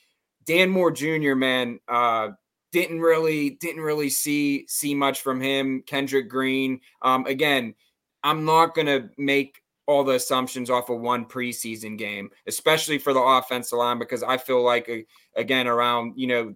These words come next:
the midpoint of the season, that's when they can really start to, you know, say, "Okay, did this, did this lineman improve, or are we at the same point we are last year?"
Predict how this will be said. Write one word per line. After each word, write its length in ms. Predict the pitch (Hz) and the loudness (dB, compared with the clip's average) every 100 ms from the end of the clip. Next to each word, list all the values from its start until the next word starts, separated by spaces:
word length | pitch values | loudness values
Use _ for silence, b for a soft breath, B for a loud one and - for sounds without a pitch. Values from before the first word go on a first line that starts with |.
| _ | _
the 80 | 123 | -6
midpoint 460 | 123 131 - 131 123 | -2 -2 -2 -2 -2
of 60 | |
the 60 | 117 | -2
season, 360 | - 123 120 117 | -4 -6 -6 -6
that's 260 | 120 117 | -6 -4
when 100 | 120 | -4
they 120 | 117 | -4
can 160 | 113 110 | -6 -8
really 420 | 120 127 117 110 - | -2 0 0 -4 -8
start 420 | - 127 120 117 | -2 2 2 2
to, 280 | 123 117 101 - | -2 0 -2 -6
you 120 | 120 | -6
know, 220 | 113 110 | -2 -2
say, 320 | - 120 113 | 0 2 2
"Okay, 460 | 117 117 120 113 110 | 0 2 2 2 0
did 180 | 110 113 | -6 -6
this, 180 | 117 117 117 | -6 -6 -6
did 260 | 123 117 117 | -6 -6 -4
this 220 | 123 - | -4 -2
lineman 240 | 117 113 | -2 -2
improve, 480 | 113 - 120 120 117 | -6 -6 -4 -2 -2
or 120 | 113 | -2
are 60 | 113 | -2
we 340 | 113 113 110 b b | -2 -2 -4 b b
at 120 | - 110 | -8 -6
the 80 | |
same 240 | 110 123 117 | -4 -2 -4
point 260 | - 113 | -4 -8
we 140 | 101 117 | -2 -2
are 180 | 110 101 | 0 0
last 420 | 117 117 113 - | 2 2 0 -6
year?" 300 | 107 101 | -6 -4